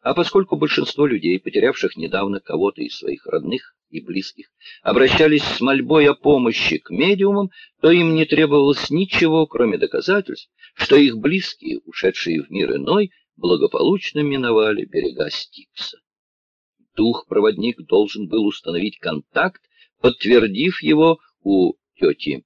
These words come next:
Мини или брата Билли. Как правило, для этого было достаточно какого-нибудь семейного предания, известного лишь почившему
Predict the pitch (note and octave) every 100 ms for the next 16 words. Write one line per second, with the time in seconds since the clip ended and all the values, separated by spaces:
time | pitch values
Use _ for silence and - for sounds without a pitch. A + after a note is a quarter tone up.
0 | _ E2 G2+ F#2+ A2 F#3+ G#3 _ - G3+
1 | C#4 A3+ - - F2+ F#3 E3+ - - _
2 | - - _ _ _ _ _ _ _ -
3 | D#3+ - G3 F3+ - A#1+ - - _ -
4 | C3 B2 D3 C#3+ C3 A#2+ A#2+ A2+ G#2 -
5 | A2+ - - G#2+ G#2 F#2 _ - B2 F2+
6 | E2 D2 - - B1+ C2 A#1 B1 - D#3
7 | D#3 F3 D#3+ D3 _ _ - G#2+ G#2 B2
8 | - F#2+ F#2+ F2+ - - - F2+ - B2
9 | - - E2+ E2+ E2+ -